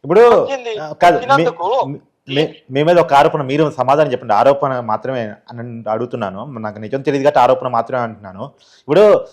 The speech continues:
Speaker 1: మీ
Speaker 2: ఆ.
Speaker 1: దగ్గర ఈ అమ్మాయి మాత్రమే కాదు, నార్త్ ఇండియాకి సంబంధించినటువంటి చాలా మంది అమ్మాయిలు కూడా ఉన్నారంట, వాళ్ళని కూడా మీరు తీసుకెళ్ళి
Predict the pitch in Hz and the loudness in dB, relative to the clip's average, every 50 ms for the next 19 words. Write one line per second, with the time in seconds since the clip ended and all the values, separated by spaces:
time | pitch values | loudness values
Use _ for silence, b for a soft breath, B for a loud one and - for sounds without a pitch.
0 | B _ 135 147 170 175 175 170 202 196 185 165 165 165 170 185 185 180 175 170 | B _ -2 2 4 4 4 4 4 4 4 6 6 4 6 4 2 2 2 2
1 | 165 170 165 170 165 165 156 151 160 156 143 143 143 151 - - 160 165 165 156 | 2 2 0 -2 2 4 4 4 4 4 4 4 2 2 0 0 0 2 2 2
2 | 160 151 151 143 151 147 143 135 139 147 - - 127 123 143 143 147 143 139 127 | 0 -2 -4 -6 -8 -10 -10 -10 -12 -8 -2 0 2 4 4 2 2 2 2 0
3 | 131 135 143 143 143 147 143 139 135 127 127 131 135 135 131 131 - 131 127 127 | 2 2 4 4 4 4 2 2 0 0 2 2 2 2 2 0 0 2 2 2
4 | 123 b b b b b _ 123 127 139 160 156 151 156 151 143 143 143 135 - | 0 b b b b b _ 2 4 4 4 4 4 4 4 2 2 0 -2 -2
5 | 135 143 - - 156 147 135 143 139 135 120 123 | -2 -4 -2 0 0 0 2 0 -2 -2 -6 -12